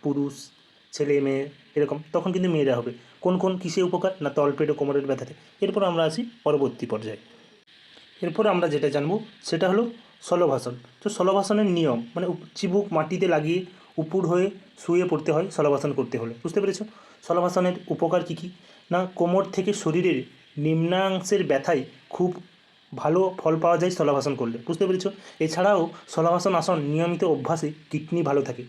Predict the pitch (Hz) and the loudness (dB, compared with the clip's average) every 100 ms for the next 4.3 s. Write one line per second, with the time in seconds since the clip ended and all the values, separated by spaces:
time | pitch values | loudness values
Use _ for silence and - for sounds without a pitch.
0 | - - 175 180 170 175 165 165 156 147 | -10 -2 0 2 2 0 0 -2 0 -2
1 | 151 160 139 131 123 - - _ _ _ | 0 0 0 -4 -8 -18 -20 _ _ _
2 | - 147 165 - - 160 185 190 156 170 | -6 -2 -2 -4 -8 -4 0 0 0 0
3 | 175 185 185 175 180 - - - - 165 | -2 -4 0 0 -2 -8 -16 -6 0 0
4 | 160 156 | 2 0